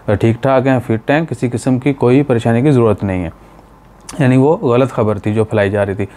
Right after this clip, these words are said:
उसके बाद दूसरी ख़बर जो है वो है, अ, ओमान के कॉलेज में एक पार्टी हुई लड़कियों, अ, लड़कियों और लड़कों की। उसमें, अ, कह सकते हैं कि नाच गाना ये वो जो कि सब कुछ ओमान के कानून के, अ,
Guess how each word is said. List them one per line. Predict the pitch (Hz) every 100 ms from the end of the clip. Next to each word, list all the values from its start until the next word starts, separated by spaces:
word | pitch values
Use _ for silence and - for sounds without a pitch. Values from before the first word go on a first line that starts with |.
| - - -
उसके | 120 170
बाद | 160 160
दूसरी | 139 135 160
ख़बर | 160 151
जो | 143 151
है | 151
वो | 147 117 127 135
है, | 143 139 143
अ, | - - - - - 127 120 120 120 131
ओमान | 127 127 139
के | 143 147
कॉलेज | 131 123 135
में | 123 139 - - - 127
एक | 110 -
पार्टी | 117 113 147
हुई | 135 123 -
लड़कियों, | 104 104 123
अ, | 123 117 113
लड़कियों | 110 110 120 120
और | 117 110
लड़कों | 104 101 127
की। | 120 120 - - -
उसमें, | 107 - 123 123 120 120 107
अ, | 104
कह | 110
सकते | 107 110 117
हैं | 107
कि | 117 110
नाच | 104 104 104
गाना | 113 107 107
ये | 104
वो | 104 107
जो | 104 104
कि | 110
सब | 107 110
कुछ | 110 113
ओमान | 104 104
के | 98 107
कानून | 101 98 98
के, | 113
अ, | 107